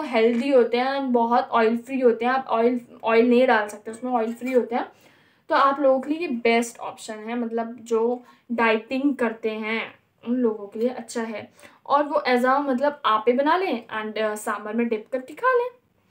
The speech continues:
तो वो हमारा डो-, वो बन जाएगा, वड़ा,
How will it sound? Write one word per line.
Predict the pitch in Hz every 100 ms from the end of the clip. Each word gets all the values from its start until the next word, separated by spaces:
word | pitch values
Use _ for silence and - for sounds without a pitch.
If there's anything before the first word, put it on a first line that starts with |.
| _ _ _ _ -
तो |
वो | 233
हमारा | 240 226 247
डो-, | 240 226
वो | 214 214 214
बन | 220
जाएगा, | 220 202 202 208 214 _ _ _ _ _ _ _ _ _ _ _ _ _ _ 311 320 _ _ _ _ _ _ _ _ _
वड़ा, | 226 220 214